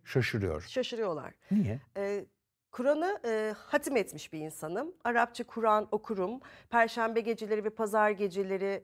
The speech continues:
Speaker 2: e, inancım gereği ibadet ederim. E, dua
Speaker 1: Perşembe,
Speaker 2: ederim.
Speaker 1: pazar.
Speaker 2: Pazar geceleri.
Speaker 1: Perşembe biliyorum, pazar niye?
Speaker 2: Pazar geceleri de, e, ibadet ediyor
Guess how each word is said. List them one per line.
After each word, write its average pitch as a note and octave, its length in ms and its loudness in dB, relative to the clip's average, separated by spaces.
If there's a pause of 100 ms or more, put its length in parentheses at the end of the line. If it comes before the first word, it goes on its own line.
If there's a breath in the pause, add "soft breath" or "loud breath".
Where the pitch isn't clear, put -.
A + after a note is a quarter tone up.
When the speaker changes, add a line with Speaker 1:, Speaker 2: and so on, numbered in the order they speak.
Speaker 2:
e, F#3+ 420 -2
inancım G3 500 0
gereği F#3+ 320 2
ibadet F#3 440 0
ederim. C#3+ 420 -6 (480 loud breath)
E, F#3+ 480 6 (680)
dua B3 220 12
Speaker 1:
Perşembe, A#3+ 200 10
Speaker 2:
ederim. F3 60 2 (180)
Speaker 1:
pazar. G#2+ 280 -2 (180)
Speaker 2:
Pazar G#3 340 2
geceleri. D3 340 -2
Speaker 1:
Perşembe D#3 440 0
biliyorum, D#3+ 260 -4
pazar D3 420 -4
niye? B2+ 180 -6 (360)
Speaker 2:
Pazar E4 320 2
geceleri C4+ 520 -2
de, E3+ 280 0
e, D#3+ 520 -8
ibadet E3 560 -2
ediyor D3 320 -6